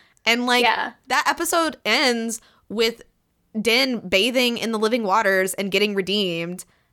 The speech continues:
Speaker 2: Yeah.
Speaker 1: Like, I really thought everything was gonna come off except for the helmet, but I guess not.
Speaker 2: Well, you know, you said to me, like, before that happened and then after it happened, like, I thought this is where the season was going.
Speaker 1: Yeah, I thought
Speaker 2: Like,
Speaker 1: that was gonna be
Speaker 2: the
Speaker 1: the
Speaker 2: living
Speaker 1: entire season.
Speaker 2: waters, like,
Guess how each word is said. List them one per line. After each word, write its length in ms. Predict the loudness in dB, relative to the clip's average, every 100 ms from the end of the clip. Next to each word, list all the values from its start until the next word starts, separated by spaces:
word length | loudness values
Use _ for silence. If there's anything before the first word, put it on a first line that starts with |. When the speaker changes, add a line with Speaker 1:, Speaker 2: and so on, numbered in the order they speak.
| _ _ 0
Speaker 2:
Yeah. 60 | 4 4 2
Speaker 1:
Like, 80 | -4 -18 _ -2
I 200 | 0 2
really 300 | 2 2 2
thought 220 | 0 2
everything 360 | 2 0 0 -2
was 140 | 0
gonna 160 | 0 0
come 180 | -2 0
off 220 | 0 0
except 280 | -2 -4 -4
for 60 |
the 80 | -6
helmet, 460 | -4 -4 -4 -6 -6 -2
but 440 | 0 0 -2 -4 _ _ _ -4
I 80 |
guess 260 | 0 -2 0
not. 400 | 0 0 0 2
Speaker 2:
Well, 460 | 2 2 0 -4 -2
you 140 | 2
know, 120 | 4 4
you 220 | 2 0
said 320 | 2 2 0
to 140 | -4 -6
me, 760 | -4 -4 -4 -4 -2 -2 -4 -10 _ 2
like, 340 | 2 2 -6 _ _ _ -12 -8
before 400 | -6 -2 0 2
that 140 | 2
happened 300 | 2 0 -4
and 120 | -6
then 120 | -6 -2
after 360 | 0 2 2 2
it 60 |
happened, 360 | 2 0 -2 -6
like, 220 | -8 -2
I 140 | -2 0
thought 260 | 0 0
this 220 | -2 -2
is 140 | -6 -6
where 180 | -4 -4
the 100 | -4
season 380 | -6 -6 -8
was 120 | -8 -2
going. 460 | -2 -2 -6 -6 0
Speaker 1:
Yeah, 160 | 0 2
I 140 | 2
thought 100 | 4
Speaker 2:
Like, 120 | 6
Speaker 1:
that 80 | 6
was 80 | 4
gonna 160 | 4 4
be 80 |
Speaker 2:
the 60 | 2
Speaker 1:
the 40 | 4
Speaker 2:
living 160 | 2 4
Speaker 1:
entire 200 | 2 4
season. 160 | 4
Speaker 2:
waters, 560 | 4 4 2 2 0 2
like, 280 | 0 -2